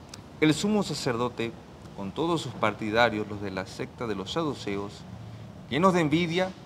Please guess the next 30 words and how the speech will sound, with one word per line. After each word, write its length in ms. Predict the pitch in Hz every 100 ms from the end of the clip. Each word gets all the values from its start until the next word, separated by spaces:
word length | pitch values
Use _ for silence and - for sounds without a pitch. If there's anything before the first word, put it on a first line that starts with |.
| - -
hicieron 320 | - 160 170
arrestar 400 | 147 123 117 156
a 60 | 160
los 180 | 117 -
apóstoles 680 | 107 143 143 - 98 - - - - - - -
y 60 |
los 200 | 104 104
enviaron 440 | 156 147 139 147 135
a 40 |
la 140 | 110
prisión 340 | 107 104 123 120
pública. 400 | - 131 101 - - - - - - - - -
Pero 280 | 131 139 143
durante 360 | 135 127 120
la 80 | 123
noche, 380 | 123 160 - 220 - - - -
el 120 | 101
ángel 260 | 110 143 147
del 140 | 127
Señor 340 | 113 117 120 147
abrió 220 | 120 120
las 160 | 131 110
puertas 420 | - 131 - 135
de 80 | 110
la 140 | 95
prisión 520 | - 98 - 131 147 113
y 60 |
los 140 | 113 113 135
hizo 200 | 165 143
salir. 360 | - 98 92